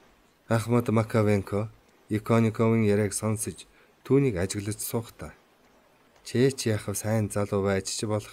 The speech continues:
юм. Харин бидний төлөвлөгөө тасарх нь энэ үү?" хэмээн бодож байв. "Одоо яа гэхэв,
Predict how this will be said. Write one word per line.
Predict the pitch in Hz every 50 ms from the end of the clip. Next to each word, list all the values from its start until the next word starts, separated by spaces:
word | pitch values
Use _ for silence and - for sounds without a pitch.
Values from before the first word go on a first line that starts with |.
| -
юм. | 92 85 - - _ _ _ _ _ _ _ _ _
Харин | - 131 127 139 127
бидний | 98 113 117 117 - 156 147 131
төлөвлөгөө | 117 - - 113 110 117 110 107 101 101 104 104 101
тасарх | - 101 101 - - 107 98 - 110
нь | 107 104 101 98
энэ | 95 95 92
үү?" | 92 107 127 - - _ _ _ _ - - - - -
хэмээн | 92 87 92 104 101 82 -
бодож | 85 82 - - - -
байв. | 73 71 - _ _ _ _ _ _ _ _ _ _ -
"Одоо | - 117 113 110 110
яа | 104 98 98 95 90
гэхэв, | 80 85 85 82 - - 95 98